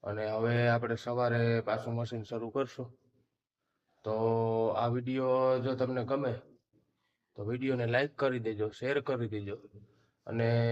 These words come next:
ચેનલને સબસ્ક્રાઇબ કરી લેજો. જેટલા પણ નવા વ્યુઅર્સ છે એ બધા મિત્રોને એક અમારી અપીલ છે કે ચેનલને સબસ્ક્રાઇબ કરી લેજો, લાઈક કરજો અને કોમેન્ટ કરજો.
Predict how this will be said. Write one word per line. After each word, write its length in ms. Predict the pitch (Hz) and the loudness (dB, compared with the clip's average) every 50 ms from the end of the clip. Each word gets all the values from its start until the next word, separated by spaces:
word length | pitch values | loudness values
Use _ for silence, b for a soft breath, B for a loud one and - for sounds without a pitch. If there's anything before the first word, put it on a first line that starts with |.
| 117 113 110 | 0 -2 -4
ચેનલને 420 | 104 - 131 135 139 139 131 131 120 | -4 -2 -2 0 0 0 0 0 0
સબસ્ક્રાઇબ 480 | - 131 120 123 - 143 143 139 120 - | 0 -2 -4 -2 2 2 2 2 2 0
કરી 200 | - 127 120 117 | -2 0 0 0
લેજો. 220 | 113 110 117 139 151 147 - - - _ _ _ _ _ _ _ _ _ b b b b b b b b b _ - | 0 0 0 -2 -2 -4 -6 -14 -20 _ _ _ _ _ _ _ _ _ b b b b b b b b b _ -6
જેટલા 320 | 120 120 123 131 131 127 131 | -4 0 2 4 4 4 4
પણ 200 | 131 127 131 131 | 4 2 4 2
નવા 260 | 131 131 131 131 127 | 2 4 4 2 2
વ્યુઅર્સ 380 | 127 131 131 135 131 127 120 - | 2 0 2 0 0 0 -2 -4
છે 120 | 143 135 123 - - _ _ - | -6 -6 -8 -8 -14 _ _ -16
એ 60 | 107 104 | -12 -8
બધા 320 | 110 117 113 127 123 120 123 | -6 -4 -2 -2 -2 -2 -4
મિત્રોને 440 | 113 - - 123 123 123 123 123 120 120 120 120 117 107 - - _ _ _ _ b b b b b b b b b _ _ - | -6 -4 -2 0 0 0 0 0 2 2 2 0 -2 -4 -8 -16 _ _ _ _ b b b b b b b b b _ _ -10
એક 160 | 110 - - 123 120 117 117 110 | -10 -4 0 0 2 4 4 2
અમારી 380 | - - 113 120 120 120 120 123 | 0 0 -2 -2 0 0 0 -2
અપીલ 220 | 120 120 143 127 117 113 | 0 -2 -2 -2 -2 -2
છે 120 | - 113 110 | -4 -4 -4
કે 160 | - 113 113 110 110 110 110 107 - - - _ _ _ _ _ _ _ - | -2 -2 0 0 0 -2 -4 -6 -8 -10 -18 _ _ _ _ _ _ _ -8
ચેનલને 400 | - 123 123 127 123 120 120 117 | -4 -2 -2 0 0 0 -2 -2
સબસ્ક્રાઇબ 440 | 113 - 123 117 120 123 131 135 131 131 | -2 -4 -6 -4 -2 2 2 2 2 2
કરી 180 | 139 135 127 127 | -2 -2 -2 -2
લેજો, 240 | 135 123 131 139 135 - - _ _ _ _ b b b b b b b b b b 107 | -4 -2 -2 -4 -4 -6 -12 _ _ _ _ b b b b b b b b b b -2
લાઈક 300 | 113 117 127 131 127 - | 0 2 2 2 0 0
કરજો 300 | - 135 127 123 127 135 | 0 0 0 0 0 0
અને 180 | 127 123 123 117 | 2 2 2 0
કોમેન્ટ 360 | 113 120 127 127 131 127 117 - | 0 0 0 2 2 0 -2 -2
કરજો. 320 | - 110 104 98 117 | -4 -6 -4 -4 -4